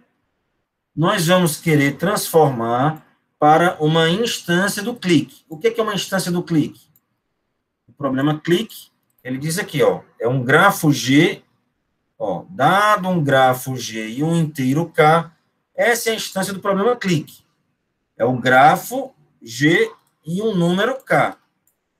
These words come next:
Se o K aqui for três, a resposta é sim. Se o K for quatro, a resposta é não.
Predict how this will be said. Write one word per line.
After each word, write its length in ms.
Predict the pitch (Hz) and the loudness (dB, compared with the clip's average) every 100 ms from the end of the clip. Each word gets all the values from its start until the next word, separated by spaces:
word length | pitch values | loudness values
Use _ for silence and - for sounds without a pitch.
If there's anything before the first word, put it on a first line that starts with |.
| _ _ _ | _ _ _
Se 180 | - - | -14 -8
o 60 | 226 | -4
K 160 | 226 | -2
aqui 180 | 214 196 | -2 -4
for 200 | - 202 | -8 -8
três, 400 | - 160 147 123 | -2 4 4 4
a 40 | 123 | -2
resposta 520 | 123 - 123 - 208 | -4 -4 -6 -6 -6
é 40 | |
sim. 260 | 202 220 240 | -6 -6 -8
Se 160 | - | -4
o 120 | 240 - _ _ _ | -4 -6 _ _ _
K 160 | 156 151 | -2 0
for 180 | 202 196 | -4 -2
quatro, 320 | 175 170 175 | 2 2 2
a 20 | |
resposta 500 | 185 - 190 185 220 | -2 -2 -4 -2 -2
é 40 | |
não. 320 | 208 185 160 | 0 0 0